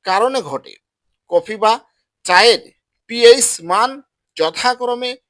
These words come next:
পাঁচ ও ছয় হয়, আর পানির পিএইচ মান সাত। চা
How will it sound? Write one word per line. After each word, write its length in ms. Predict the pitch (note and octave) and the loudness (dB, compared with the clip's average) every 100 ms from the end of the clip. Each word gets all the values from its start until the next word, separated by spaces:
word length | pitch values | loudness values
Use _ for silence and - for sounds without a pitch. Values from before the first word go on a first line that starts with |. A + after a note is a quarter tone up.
| _ _ _ _ _ - | _ _ _ _ _ 0
পাঁচ 280 | F3 G#3 A#3 - - | 2 2 0 -10 -8
ও 20 | F3 - | -8 -6
ছয় 280 | - C#3+ A#2 | -6 -6 -6
হয়, 220 | A2 C#2 - _ _ _ _ - | -12 -16 -20 _ _ _ _ -2
আর 140 | D3 F3 - | -2 -2 -2
পানির 320 | E3 A3 G3+ - _ _ _ _ _ _ | -2 -2 -4 -10 _ _ _ _ _ _
পিএইচ 540 | B3 - - G#3 B3 - D#3+ | -12 -10 -2 -2 -2 -8 -8
মান 160 | E3 A3+ C#4 _ - | -6 -6 -10 _ -12
সাত। 260 | - D3+ E2+ _ _ _ _ _ _ _ _ _ | -6 -4 -6 _ _ _ _ _ _ _ _ _
চা 160 | F3 | -2